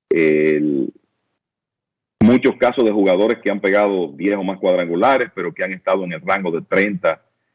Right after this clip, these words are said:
y, y cuarenta remolcadas. Y, y entonces tú te pones a ver,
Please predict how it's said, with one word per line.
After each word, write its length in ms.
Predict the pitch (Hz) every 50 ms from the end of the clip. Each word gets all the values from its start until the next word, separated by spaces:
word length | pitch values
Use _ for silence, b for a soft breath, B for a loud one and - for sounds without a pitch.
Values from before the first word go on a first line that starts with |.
| _ _ _ _ _
y, 380 | - 85 85 82 82 - - -
y 40 | 80
cuarenta 460 | - - 85 85 92 101 101 98 90
remolcadas. 640 | 85 85 85 78 73 - 120 123 135 120 78 - - _ _ _ _ _ _ _ _ _ _ _ _ _ _ -
Y, 560 | 82 80 78 78 76 78 76 71 71 71 - - _ -
y 120 | - 73
entonces 340 | 71 73 - 92 92 95 -
tú 120 | - 87
te 100 | - -
pones 240 | 85 - 92 92 92
a 100 | 87 82
ver, 420 | 82 87 92 92 92 80 - -